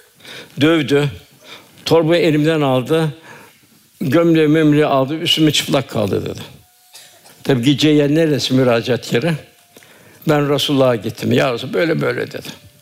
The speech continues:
"Ben girdim, açtım," dedi. "Yoksuldum," dedi. "Beni hem dövdü hem de üzerimde şey aldı," dedi. Efendim bahçe sahibini çağırıyor.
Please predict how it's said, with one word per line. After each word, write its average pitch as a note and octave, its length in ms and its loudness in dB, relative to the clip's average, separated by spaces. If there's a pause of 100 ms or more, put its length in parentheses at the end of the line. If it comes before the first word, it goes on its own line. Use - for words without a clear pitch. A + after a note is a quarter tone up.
(480)
"Ben C#3 260 0
girdim, C3+ 300 2
açtım," C#3 500 -2
dedi. F#2 240 -6 (180)
"Yoksuldum," B2+ 680 0
dedi. F#2+ 220 -4 (580)
"Beni D3+ 140 2
hem D#3 260 0
dövdü C3+ 400 0
hem C#3 240 2
de C3 80 -4
üzerimde B2 380 0
şey - 180 -2
aldı," G2+ 340 -2
dedi. A2 280 -12 (580)
Efendim D#3+ 400 0
bahçe D#3 300 0
sahibini C#3 480 -2
çağırıyor. B2 480 -4